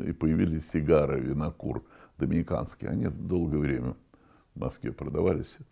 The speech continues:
Вот. Но это попытки всё. Удастся, удастся. Это не бизнес. Вот я <laughs> дарил в основном и водку, и сигары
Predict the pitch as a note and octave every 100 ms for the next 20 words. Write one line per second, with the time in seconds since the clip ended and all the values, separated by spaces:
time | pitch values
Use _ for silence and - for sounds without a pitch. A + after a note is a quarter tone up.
0 | _ - - - - _ - F#2+ F2+ E2+
1 | - - E3 E3 - - C#3 - - -
2 | - C#2 - - - - - - A2+ D3+
3 | - E2+ D2+ D2+ D2+ - - - - -
4 | - C#3+ D3+ G#2+ F2 C2 C2 - F2+ -
5 | A2+ G2+ - - - - - - E2 F#2
6 | A2 A2+ F#2 F2+ - F#2 F2+ E2+ E2+ -
7 | - - F2 F2+ A#2+ - D#2+ D#2 D#2 D#2
8 | D#2+ - B1 - - - _ - - _
9 | - D#2+ G2 E2+ D#2